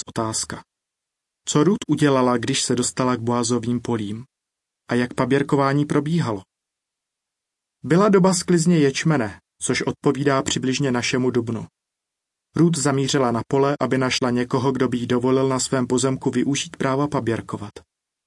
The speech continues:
Náhodou se dostala k polím muže, který se jmenoval Boaz.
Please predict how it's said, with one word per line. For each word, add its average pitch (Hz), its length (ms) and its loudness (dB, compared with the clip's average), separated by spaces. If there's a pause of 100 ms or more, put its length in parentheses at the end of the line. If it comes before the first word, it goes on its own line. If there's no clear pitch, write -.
(480)
Náhodou 147 360 2
se 190 140 2
dostala 175 360 4
k - 120 -4
polím 156 340 4
muže, 123 320 2
který 147 280 0
se - 140 -2
jmenoval 127 520 0
Boaz. 110 520 -4